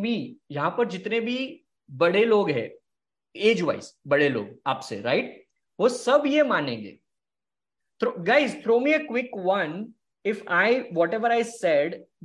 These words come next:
makes sense and if you feel good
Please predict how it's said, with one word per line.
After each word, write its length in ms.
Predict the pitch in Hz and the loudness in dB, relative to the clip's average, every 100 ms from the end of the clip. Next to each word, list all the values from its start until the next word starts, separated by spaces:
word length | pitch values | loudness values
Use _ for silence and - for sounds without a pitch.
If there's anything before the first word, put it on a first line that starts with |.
| 160 185 | -10 -4
makes 320 | 254 247 - - | -4 -4 -18 -2
sense 360 | 190 135 104 - - _ _ _ - | -2 -2 -8 -14 -20 _ _ _ -6
and 140 | 196 | -2
if 160 | 208 220 | -2 -2
you 140 | 254 | -4
feel 320 | 247 240 247 180 | -4 -6 -6 -2
good 220 | 185 240 | 0 4